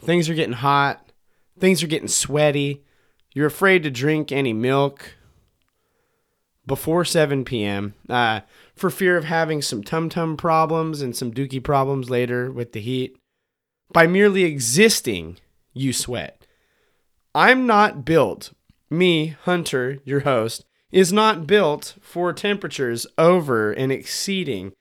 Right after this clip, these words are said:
seventy-five to eighty degrees. Like, once we break that threshold, my back is just wet all day. That's all there is to it. But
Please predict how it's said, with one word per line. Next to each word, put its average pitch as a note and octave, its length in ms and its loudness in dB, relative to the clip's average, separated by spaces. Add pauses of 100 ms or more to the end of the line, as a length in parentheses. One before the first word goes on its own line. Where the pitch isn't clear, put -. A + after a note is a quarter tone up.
(260)
seventy-five D3 680 0
to - 180 -10 (260)
eighty B2 280 0
degrees. F#2+ 500 -10 (160)
Like, D3 240 0 (460)
once B3+ 340 0
we A3+ 140 -4
break D3 400 0
that C#3+ 260 2
threshold, D#3 840 4 (1400)
my G3+ 160 4
back D#3 300 6
is C#3 100 0
just G#2+ 220 -4
wet F#2 300 -4
all C2 160 -10
day. - 260 -12
That's D#3+ 260 4
all D3+ 140 6
there A#2 100 2
is F#2+ 180 0
to E2+ 180 -8
it. - 180 -16 (960)
But E3+ 340 0